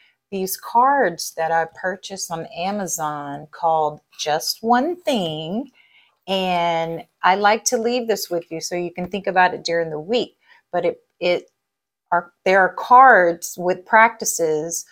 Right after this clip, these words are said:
for more happiness, love, and wisdom. Okay? All right. So here we go. And ironically, the card is titled Let It Go.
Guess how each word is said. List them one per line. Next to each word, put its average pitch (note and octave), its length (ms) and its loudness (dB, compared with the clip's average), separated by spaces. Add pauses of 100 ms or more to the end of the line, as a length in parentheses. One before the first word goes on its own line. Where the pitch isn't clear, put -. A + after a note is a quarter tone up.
(320)
for G3 100 -4
more F3+ 320 4
happiness, B3 960 -2
love, F#3 520 2
and E3 220 -10
wisdom. - 560 -6 (300)
Okay? - 260 2 (800)
All D#3+ 200 2
right. B3 360 6 (280)
So D#3+ 160 -4
here E3 180 4
we F#3+ 80 0
go. A3 420 8 (1120)
And E3 520 -4 (260)
ironically, F3 840 2
the E3+ 100 -2
card E3+ 440 4
is E3 260 -4
titled E3 640 0 (100)
Let D3+ 300 0
It C3+ 160 -2
Go. C3 420 0